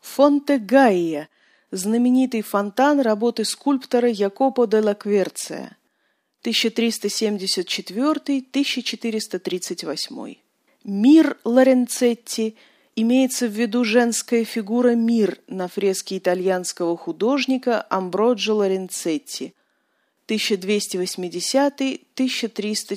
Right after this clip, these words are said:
сорок восьмой годы, в Сиенском палаццо Публико.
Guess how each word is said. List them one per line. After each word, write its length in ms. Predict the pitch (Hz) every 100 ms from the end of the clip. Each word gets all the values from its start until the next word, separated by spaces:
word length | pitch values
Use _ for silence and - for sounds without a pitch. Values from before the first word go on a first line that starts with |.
| -
сорок 440 | - 208 185 180
восьмой 440 | 185 180 170 175 160
годы, 420 | 170 175 185 175 _ _ _ _
в 80 | -
Сиенском 760 | - 208 202 269 262 - 247 220
палаццо 560 | 190 185 190 190 -
Публико. 680 | 185 - 175 156 143 - -